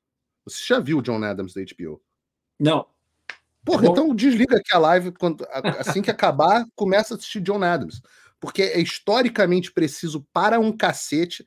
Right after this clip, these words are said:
Speaker 1: a produção da H B O é um negócio de outro mundo de qualidade, como a H B O Original são sempre, e o, o, o,
Speaker 2: O Paul
Speaker 1: o
Speaker 2: Giamatti.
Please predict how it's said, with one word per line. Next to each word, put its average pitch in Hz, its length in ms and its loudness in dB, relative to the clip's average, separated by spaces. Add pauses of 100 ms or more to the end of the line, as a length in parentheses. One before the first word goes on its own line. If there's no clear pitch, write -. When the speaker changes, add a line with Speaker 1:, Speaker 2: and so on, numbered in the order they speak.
(300)
Speaker 1:
a 147 80 0
produção 190 540 2
da 180 80 2
H 156 200 -2
B 143 140 0
O 147 180 2
é 151 80 -2
um 175 160 2
negócio 151 640 4 (420)
de 131 420 -4 (320)
outro 233 380 6
mundo 190 340 4
de 143 100 -2
qualidade, 165 540 2
como 135 180 0
a - 40 4
H 127 120 -4
B 117 120 -2
O 117 300 2
Original 120 520 0
são 117 160 -8
sempre, 123 420 -6 (640)
e 233 360 2 (880)
o, 139 500 6
o, 110 1700 -2 (420)
o, 120 120 -2
Speaker 2:
O - 20 -2
Paul 151 160 6
Speaker 1:
o 143 60 2
Speaker 2:
Giamatti. 135 440 2